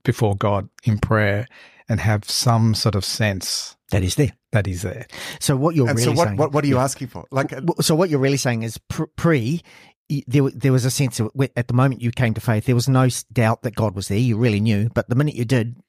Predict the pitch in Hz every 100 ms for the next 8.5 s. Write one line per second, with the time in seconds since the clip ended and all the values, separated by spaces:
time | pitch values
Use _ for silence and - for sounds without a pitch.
0 | _ _ _ 117 113 107 107 113 110 151
1 | 175 - 185 220 202 156 120 - - 165
2 | - 160 131 120 104 120 - 113 120 131
3 | - 143 120 98 - 127 123 104 131 -
4 | - _ _ _ - 131 120 120 123 135
5 | 139 131 120 107 - - 117 107 90 -
6 | - _ _ - 80 95 _ _ - 110
7 | - - - 110 101 - - - 101 92
8 | 95 - - 107